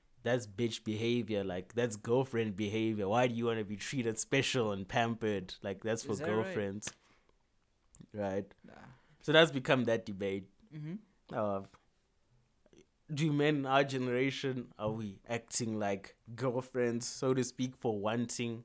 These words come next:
Speaker 1: special treatment from our women as well? 'Cause apparently, eh, like, we're supposed to just be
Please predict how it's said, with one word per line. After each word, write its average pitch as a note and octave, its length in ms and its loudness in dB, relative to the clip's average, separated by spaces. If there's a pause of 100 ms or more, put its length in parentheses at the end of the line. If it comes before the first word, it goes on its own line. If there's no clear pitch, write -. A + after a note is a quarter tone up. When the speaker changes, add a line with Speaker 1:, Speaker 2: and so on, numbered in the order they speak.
(100)
Speaker 1:
special B2 520 -4
treatment A#2 500 -8
from G#2+ 240 -4
our F#2 180 0
women A2 520 -2
as F#2+ 180 -8
well? G2+ 340 -2 (1300)
'Cause D#3 140 6
apparently, F#3+ 480 8
eh, D3+ 100 -2 (240)
like, A#2+ 320 2
we're A#2+ 220 4
supposed C3 360 0
to A#2 60 -2
just A2 160 -6
be G#2+ 300 -4